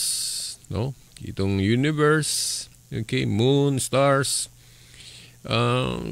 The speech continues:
hindi ko maisip <laughs> kung walang gumawa nito, no? Basta na lang mag-exist ang isang bagay na walang gumawa nito. So, kung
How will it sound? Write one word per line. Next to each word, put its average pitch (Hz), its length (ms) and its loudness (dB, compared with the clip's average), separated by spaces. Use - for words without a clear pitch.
hindi 170 400 2
ko 156 140 0
maisip 110 560 2
<laughs> - 540 -16
kung 120 500 0
walang 120 400 4
gumawa 107 400 4
nito, 87 400 0
no? 123 80 -4
Basta 104 400 2
na 110 80 4
lang 104 480 4
mag-exist 98 640 0
ang 98 80 0
isang 98 320 0
bagay 92 380 2
na 87 100 2
walang 87 300 2
gumawa 82 420 0
nito. 82 320 -6
So, 123 280 2
kung 117 600 2